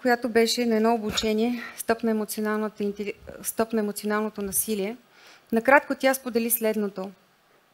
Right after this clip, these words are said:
„Аз съм доктор, моят съпруг е уважаван хирург, женени сме от двайсет години, имаме две деца.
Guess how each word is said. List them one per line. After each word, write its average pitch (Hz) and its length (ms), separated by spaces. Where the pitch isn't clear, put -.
„Аз 254 140
съм 320 140
доктор, 262 380
моят 240 300
съпруг 226 400
е - 20
уважаван 202 480
хирург, 202 540
женени 220 360
сме 240 140
от 220 80
двайсет 226 360
години, 208 400
имаме 220 240
две 202 240
деца. 208 440